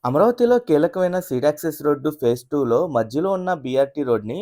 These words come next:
ఒకటి పాయింట్ ఐదు కిలోమీటర్ల వరకు కంప్లీట్ చేసి,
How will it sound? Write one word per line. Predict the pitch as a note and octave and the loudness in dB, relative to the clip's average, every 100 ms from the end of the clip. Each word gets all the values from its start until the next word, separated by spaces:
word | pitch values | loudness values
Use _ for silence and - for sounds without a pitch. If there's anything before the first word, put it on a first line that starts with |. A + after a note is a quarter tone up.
| A#3+ _ _ - | -10 _ _ 0
ఒకటి | B2 B2 G#3 | 0 0 -2
పాయింట్ | G#3 F#3+ | 0 2
ఐదు | C#3+ C#3+ | 2 0
కిలోమీటర్ల | C#3 C#3 D3+ D#3 D#3+ | 0 0 0 -2 0
వరకు | C#3 C3+ D3+ | 2 2 0
కంప్లీట్ | D3+ A2+ A2 C3 B2+ | -2 -2 -2 -6 -6
చేసి, | B2+ A2 - | -4 -6 -4